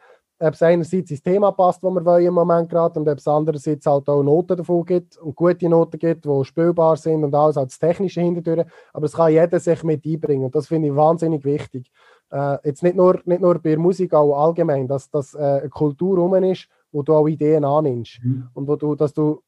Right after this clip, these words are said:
Speaker 1: eine Fehlerkultur auch hast, wo, wo nicht jemand Angst hat, einen Fehler zu machen. Ich
Speaker 2: Mhm.
Speaker 1: sage, jetzt bei mir ist immer, ich sage, hört,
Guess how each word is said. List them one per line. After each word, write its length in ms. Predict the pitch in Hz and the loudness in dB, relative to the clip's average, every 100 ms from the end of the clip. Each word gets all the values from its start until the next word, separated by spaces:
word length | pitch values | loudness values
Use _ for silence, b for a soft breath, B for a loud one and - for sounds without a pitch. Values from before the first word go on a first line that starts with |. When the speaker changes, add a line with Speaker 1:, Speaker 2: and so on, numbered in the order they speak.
| - | -8
Speaker 1:
eine 180 | 143 | -8
Fehlerkultur 920 | 131 156 175 202 202 202 202 196 190 185 | -2 0 4 2 0 -2 -4 -2 0 2
auch 180 | 185 | 4
hast, 340 | 170 170 170 - | 4 2 0 -12
wo, 300 | 160 147 151 | -2 -2 0
wo 160 | 143 151 | -2 -2
nicht 220 | 160 165 | -2 2
jemand 260 | 160 160 | 0 2
Angst 320 | 147 156 151 - | 0 0 -2 -4
hat, 160 | 156 | -6
einen 80 | 139 | -6
Fehler 360 | 135 135 147 - | -4 -2 -4 -6
zu 120 | 151 | -10
machen. 180 | 120 147 | -8 -8
Ich 80 | |
Speaker 2:
Mhm. 40 | 151 | -2
Speaker 1:
sage, 360 | 170 165 165 _ _ - | 0 0 -4 _ _ -10
jetzt 180 | 147 | -8
bei 80 | - | -2
mir 200 | 170 196 | 2 2
ist 140 | 190 185 | 2 0
immer, 140 | 190 | -2
ich 80 | 180 | 0
sage, 260 | 175 160 | 0 2
hört, 320 | 160 185 208 | 2 2 0